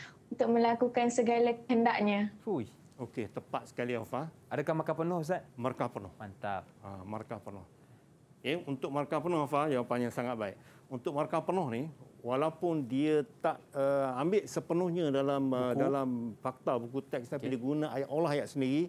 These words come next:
Speaker 3: tapi mencapai maksud juga dapat markah penuh.
Speaker 2: Okey, makna kata bukan, eh, kena sebiji pun. Yang
Speaker 3: Ah, bukan
Speaker 2: penting
Speaker 3: sebiji
Speaker 2: dia
Speaker 3: pun.
Speaker 2: seiring masuk tu
Speaker 3: Ah,
Speaker 2: boleh,
Speaker 3: dia
Speaker 2: Ustaz?
Speaker 3: seiring masuk tu.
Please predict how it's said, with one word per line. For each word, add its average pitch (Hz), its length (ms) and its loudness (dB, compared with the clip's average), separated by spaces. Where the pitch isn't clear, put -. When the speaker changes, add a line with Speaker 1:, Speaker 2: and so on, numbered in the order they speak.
Speaker 3:
tapi - 260 -4
mencapai 139 480 -2
maksud 131 420 -6
juga 135 380 0
dapat 107 200 -6
markah 104 280 -14
penuh. 104 280 -8
Speaker 2:
Okey, 131 240 -6
makna 123 240 -6
kata 123 280 -4
bukan, 135 300 -2
eh, 101 480 -4
kena 107 180 -8
sebiji 117 380 -6
pun. 160 260 2
Yang 143 80 0
Speaker 3:
Ah, 156 80 4
bukan 170 140 2
Speaker 2:
penting 165 240 2
Speaker 3:
sebiji 151 120 -4
Speaker 2:
dia - 120 0
Speaker 3:
pun. 120 80 -2
Speaker 2:
seiring 135 340 -2
masuk 131 260 -6
tu 120 60 -4
Speaker 3:
Ah, 139 140 0
Speaker 2:
boleh, 135 100 2
Speaker 3:
dia 123 100 2
Speaker 2:
Ustaz? 127 120 0
Speaker 3:
seiring 127 240 0
masuk 123 320 -4
tu. - 140 -20